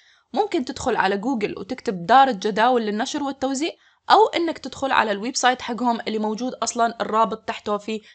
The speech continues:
البلاك بورد، وأحط لكم إياه أيضًا تحت اللي هو الفيديو في الديسكريبشن. راح ندخل أول شيء على اللي هو جامعتنا، ندخل على شيء اسمه الشراء الإلكتروني، راح تطلع اللي هو الجامعة السعودية الإلكترونية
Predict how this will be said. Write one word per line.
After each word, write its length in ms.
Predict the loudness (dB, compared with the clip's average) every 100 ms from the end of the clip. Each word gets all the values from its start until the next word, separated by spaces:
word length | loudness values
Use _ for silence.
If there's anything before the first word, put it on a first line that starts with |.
| -10
البلاك 360 | 0 2 2 0
بورد، 380 | 4 4 4
وأحط 300 | 0 -8 -8
لكم 160 | -10 -4
إياه 180 | -4 0
أيضًا 240 | 0 0 0
تحت 300 | -2 -2 -6 -6 -6
اللي 200 | -6 -4
هو 300 | -2 -2 -2
الفيديو 400 | -4 -4 -4 -4 -2
في 60 |
الديسكريبشن. 640 | -4 -2 0 0 0 -6 -12 _ _ _ _
راح 140 | -4 -2 -6
ندخل 220 | -4 -2 2
أول 260 | 2 2
شيء 260 | 0 -2 -2
على 360 | -6 -4 -4 -4
اللي 160 | -6 -4
هو 220 | -2 -2
جامعتنا، 680 | 0 0 0 -4 -4 -6 -6 _
ندخل 300 | -10 -4 2
على 200 | 2 2
شيء 260 | -2 -4 -4
اسمه 180 | -6
الشراء 360 | -4 -2 2 2
الإلكتروني، 600 | 2 -4 -8 -4 -2 -2 -8 _ _ _
راح 140 | -2 -2
تطلع 300 | 0 2 2
اللي 140 | 2
هو 100 | -2
الجامعة 340 | 0 2 2
السعودية 300 | 0 -2 -2
الإلكترونية 680 | -2 -4 -6 -2 0 0 -4